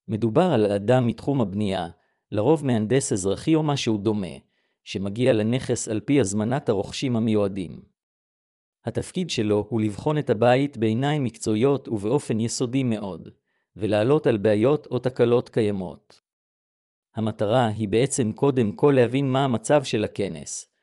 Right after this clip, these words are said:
האם הקנייה כדאית או שבכלל לא שווה להתקרב לנכס, וגם כאשר המצב טוב יחסית, חשוב להצביע על בעיות וליקויים ולדאוג לטפל בהם לפני שהרוכשים חותמים על החוזה ונכנסים לגור בדירה.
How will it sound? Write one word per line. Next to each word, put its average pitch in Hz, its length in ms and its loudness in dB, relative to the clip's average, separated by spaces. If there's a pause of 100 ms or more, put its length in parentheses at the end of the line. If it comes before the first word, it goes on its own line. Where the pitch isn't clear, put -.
(240)
האם 143 240 0
הקנייה 117 400 -2
כדאית 117 560 -2
או 127 120 -2
שבכלל 127 560 -2
לא 135 200 2
שווה 123 300 0
להתקרב 120 580 0
לנכס, 101 760 -4 (440)
וגם 143 320 0
כאשר 131 420 0
המצב 117 460 0 (120)
טוב 110 220 0
יחסית, - 680 -6 (380)
חשוב 170 380 0
להצביע 120 460 2
על 104 100 0
בעיות 107 440 2
וליקויים 110 540 -2
ולדאוג 113 460 -2
לטפל 120 420 0
בהם 120 300 0
לפני 139 360 -4
שהרוכשים 107 640 -2
חותמים 135 480 -4
על 127 80 -2
החוזה 117 460 -2
ונכנסים 113 640 -4
לגור 113 360 0
בדירה. 90 480 -4